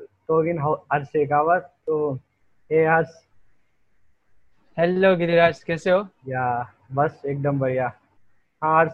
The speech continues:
Speaker 1: थोड़ा बहुत अपने बारे में ऑडियंस को बताओगे एक बार कि हर्ष, लाइक, पहले आपको, लाइक, काफी लोग तो, मेरे
Speaker 2: हाँ।
Speaker 1: ऑडियंस तो सारे लगभग आपको जानते ही हैं,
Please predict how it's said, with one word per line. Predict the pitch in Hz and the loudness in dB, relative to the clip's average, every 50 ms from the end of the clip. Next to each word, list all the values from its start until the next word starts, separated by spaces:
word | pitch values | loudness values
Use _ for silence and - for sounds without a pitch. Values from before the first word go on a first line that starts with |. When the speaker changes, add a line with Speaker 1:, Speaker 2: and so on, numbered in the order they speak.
| - - | 0 0
Speaker 1:
थोड़ा | 175 170 175 | 4 4 4
बहुत | 185 196 202 185 | 4 4 4 4
अपने | 180 165 - 170 180 190 196 | 4 4 4 0 0 2 4
बारे | 185 185 185 180 190 | 6 6 6 6 4
में | 190 190 196 | 2 2 2
ऑडियंस | 190 185 175 160 165 180 185 180 180 | 2 2 2 2 0 0 -2 -2 -4
को | - 180 | -2 0
बताओगे | 170 170 165 165 165 175 180 180 185 | 0 2 4 4 4 4 4 4 2
एक | 175 | 2
बार | 175 175 170 165 | 2 2 2 2
कि | 165 190 | 0 0
हर्ष, | 160 156 156 156 - - _ _ _ _ _ _ _ - | 0 0 0 -2 -4 -10 _ _ _ _ _ _ _ -8
लाइक, | 156 156 160 160 151 139 | -4 -2 -2 -2 -2 -6
पहले | - _ _ - 151 151 160 165 | -10 _ _ -6 -4 0 2 2
आपको, | 160 160 156 160 - 170 | 2 2 2 0 0 0
लाइक, | 165 165 165 165 165 - | 2 2 2 2 2 2
काफी | 147 147 143 - 170 | 2 2 2 0 0
लोग | 170 165 165 165 - | 2 2 2 2 0
तो, | 175 | -4
मेरे | 165 160 160 160 175 | -2 2 2 4 6
Speaker 2:
हाँ। | 175 | 6
Speaker 1:
ऑडियंस | 175 160 170 175 170 | 4 4 2 0 -2
तो | - - 185 175 | -2 -4 -4 0
सारे | - 165 156 156 170 175 165 143 - - | 2 2 4 4 4 4 4 2 0 -2
लगभग | 160 156 165 165 | -2 0 0 2
आपको | 160 160 160 - - 175 | 2 2 0 0 -2 -2
जानते | 147 151 139 143 156 139 147 170 | -2 -2 -2 -2 -4 -4 -6 -6
ही | 185 196 | -6 -8
हैं, | 202 | -8